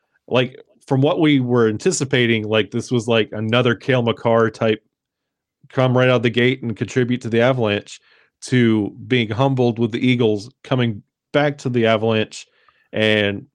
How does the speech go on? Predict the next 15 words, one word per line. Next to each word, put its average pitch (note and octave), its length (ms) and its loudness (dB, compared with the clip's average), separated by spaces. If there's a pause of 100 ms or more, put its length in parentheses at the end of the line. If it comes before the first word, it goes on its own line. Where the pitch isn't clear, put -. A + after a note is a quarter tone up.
(160)
hitting C3 280 0
the A#2 60 0
ground A#2 340 2
running. G#2+ 380 0 (460)
Um, G2 460 -4 (920)
yeah, C#3+ 280 -2
he A#2 120 -2
gets B3 260 -4
a C#3+ 80 2
B. B2 360 0
He's C#3+ 300 -4
consistent G3 720 -2
and B2+ 160 0
he's B2+ 200 0
trying, A2 540 -2